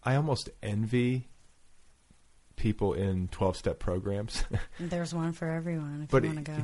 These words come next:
Speaker 1: you know, but, no, it's
Speaker 2: <laughs>
Speaker 1: just that there's that structure. 'Cause, like, religion, uh, I was raised Catholic,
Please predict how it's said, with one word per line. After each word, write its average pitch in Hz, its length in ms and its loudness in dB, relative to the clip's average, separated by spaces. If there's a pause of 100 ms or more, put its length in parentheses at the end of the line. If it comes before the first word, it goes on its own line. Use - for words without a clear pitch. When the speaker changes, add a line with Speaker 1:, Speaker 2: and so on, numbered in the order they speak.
(120)
Speaker 1:
you 143 120 6
know, 147 160 8
but, 139 120 2
no, 139 160 6
it's 147 160 2
Speaker 2:
<laughs> - 20 -6
Speaker 1:
just 156 220 2
that 127 140 4
there's 113 240 6
that 95 200 2
structure. - 580 4
'Cause, 104 140 -2
like, 107 180 0
religion, 127 720 6 (680)
uh, 98 280 4
I 107 100 4
was 110 140 4
raised 98 220 4
Catholic, 90 560 -2